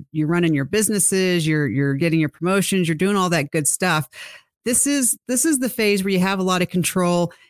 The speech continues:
and you're investing in the market, you've probably got a four oh one K, or maybe you have a sep, you know, something that you're doing. A-, and the market, you see it going up and down,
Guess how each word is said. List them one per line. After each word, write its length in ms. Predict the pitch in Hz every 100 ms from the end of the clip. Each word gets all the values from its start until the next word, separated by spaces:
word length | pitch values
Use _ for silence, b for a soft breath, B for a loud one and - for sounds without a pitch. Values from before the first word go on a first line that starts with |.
| B
and 120 | 214
you're 200 | 226 220
investing 560 | 214 220 202 285 - 233
in 100 | 180
the 60 | 160
market, 360 | 151 151 160
you've 140 | 120 156
probably 260 | 151 156
got 140 | 170 170
a 60 |
four 240 | 160 175 175
oh 60 |
one 180 | 170 160
K, 540 | - 208 202 202 196 175
or 40 |
maybe 240 | 165 151
you 100 | 156 156
have 100 | 147
a 60 |
sep, 520 | 143 - 190 185 180 - B B B -
you 120 | 185
know, 240 | 170 160
something 400 | 180 226 220 220
that 120 | 202
you're 120 | 190 185
doing. 480 | 180 185 170 165 - -
A-, 160 | 147 -
and 200 | 220 220
the 60 | 226
market, 380 | 269 311 277
you 100 | 220
see 240 | 220 - 320
it 80 | 226
going 260 | 247 220
up 120 | 202 196
and 120 | 190
down, 360 | 185 180 180